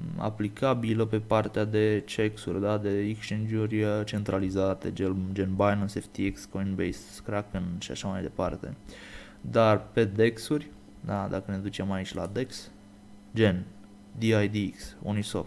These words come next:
PancakeSwap, Astroport, Kind Protocol, M M Finance, Honis-, Honiswap, Uniswap, Biswap, Trader Joe și așa mai departe, nu se aplică aceste, aceste reguli. Este imposibil de aplicat așa ceva. Da? Pentru că,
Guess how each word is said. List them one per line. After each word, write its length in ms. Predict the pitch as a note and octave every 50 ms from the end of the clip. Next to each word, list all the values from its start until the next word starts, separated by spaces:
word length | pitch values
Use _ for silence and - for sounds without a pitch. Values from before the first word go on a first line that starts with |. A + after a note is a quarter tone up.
| - -
PancakeSwap, 600 | - B2+ B2 A#2 G#2+ G2+ F2 - - - - - -
Astroport, 680 | D#2+ A#2 A2+ - - - A2 - E2+ D2 - - - -
Kind 220 | B2 A#2 A2 G#2+
Protocol, 540 | A2 C3+ C3 B2 - G#2 - - F#2 F2 - G2 A2
M 40 | G#2+ G#2+
M 20 | G#2+
Finance, 460 | G#2+ - B2+ A2+ G#2+ - - - -
Honis-, 360 | - A#2 G#2 F#2+ - - - - - - - -
Honiswap, 440 | C3 B2 A#2 F#2 - - A#1+ - - - - - - - - - - - - - -
Uniswap, 540 | C3 C#3 C3+ B2+ A2+ G#2+ - - - - - - - - - - - - - - - - - - - - A#2+ A#2
Biswap, 400 | C3 C#3+ C#3+ - - G2+ F2+ -
Trader 400 | - - C#3 C#3 B2+ B2+ B2+ B2+
Joe 160 | B2+ D3 C3+
și 60 | B2 A#2
așa 120 | A2+ B2
mai 100 | A#2+ A#2
departe, 280 | A#2+ - C3 - - -
nu 280 | - C#3 D3 D3 D3+ C#3+
se 140 | - -
aplică 340 | A#2+ A2+ A#2+ A#2 A#2 G#2 -
aceste, 600 | F#2+ F2+ E2+ E2 - - - E2+ B1+ - - - -
aceste 340 | - - - G#2+ - - G#2+
reguli. 280 | - D2 D2+ - D2+ B2
Este 180 | C3 - -
imposibil 500 | D3 C#3+ B2+ - C3 A#2+ - B2+ A#2 A2
de 80 | G#2+ G#2+
aplicat 400 | G2+ G#2 - - - - D#2+ -
așa 140 | - - -
ceva. 280 | - - B1+ - - - - - - - - - - - - -
Da? 240 | - A#2 A2+ A2+ A2+ - - -
Pentru 380 | - B2+ B2+ B2+ A#2 - G#2 G2
că, 340 | - - - B2+ A2+ -